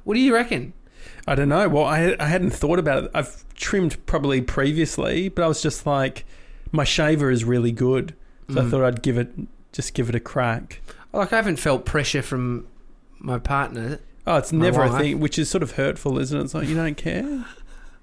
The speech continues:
Speaker 2: The, but the shock when Bree saw it, <laughs> just, what the fuck?
Speaker 1: <laughs>
Speaker 2: It was awesome. I, like, um, yeah, it was, I, um, I sort of did an unveiling. I just, well, I just tried to make not a big deal about it and just sort of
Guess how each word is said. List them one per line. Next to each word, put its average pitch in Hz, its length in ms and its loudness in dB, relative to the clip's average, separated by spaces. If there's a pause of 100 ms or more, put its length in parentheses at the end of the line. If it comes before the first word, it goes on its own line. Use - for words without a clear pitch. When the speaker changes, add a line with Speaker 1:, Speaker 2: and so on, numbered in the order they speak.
(240)
Speaker 2:
The, 160 240 0 (480)
but 165 140 4
the 147 80 4
shock - 500 2
when 143 160 2
Bree 139 240 2
saw 151 280 2
it, - 80 -2
<laughs> - 20 -4
just, - 140 4 (120)
what 202 160 2
the 190 140 4
fuck? 233 1300 4
Speaker 1:
<laughs> - 40 -10
Speaker 2:
It 208 300 -2
was 165 220 4
awesome. 196 580 2 (640)
I, 156 160 6
like, 156 440 4
um, 143 600 2 (300)
yeah, 135 240 2
it 135 100 2
was, 127 360 0
I, 123 280 2
um, 117 460 0 (140)
I 139 80 2
sort 143 180 2
of 131 80 2
did 139 160 0
an 139 100 0
unveiling. 120 880 0
I 156 140 2
just, 185 200 2
well, 175 120 4
I 156 100 4
just 165 180 2
tried 165 120 4
to 147 60 0
make 143 240 0
not 156 140 2
a - 20 0
big 143 220 -2
deal 143 240 2
about 175 300 0
it 277 180 0
and 147 120 -2
just 147 200 0
sort 147 120 0
of 135 200 0